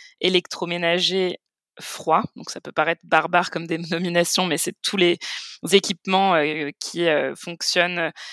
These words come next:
euh, notamment avec, euh, des systèmes, euh, de réfrigération, donc les frigos, les congélateurs, les climatiseurs, par exemple. Donc, ça, c'est la première catégorie. La deuxième catégorie, ce sont les gros équipements électroménagers hors froid. Donc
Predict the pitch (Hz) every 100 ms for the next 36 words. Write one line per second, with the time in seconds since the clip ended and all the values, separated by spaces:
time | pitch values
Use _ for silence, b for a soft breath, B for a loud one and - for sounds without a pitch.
0 | B - 151 147 160 160 165 165 175 151
1 | 165 - 147 147 143 - - 180 - 185
2 | 175 151 123 - 170 170 170 170 165 165
3 | 127 - 185 175 - 170 165 - - 151
4 | 175 175 180 160 151 151 147 139 - 160
5 | 160 170 165 - - - 143 - - 190
6 | 254 - 170 160 190 302 - - - -
7 | 147 - 160 165 - - 160 165 254 -
8 | B B B B B 170 175 180 190 190
9 | 185 190 180 185 175 202 202 165 - 175
10 | 160 156 175 202 185 185 - 180 - 185
11 | 190 - 170 165 - - 170 160 165 165
12 | 170 175 - b b b _ - 208 -
13 | - 208 320 175 156 -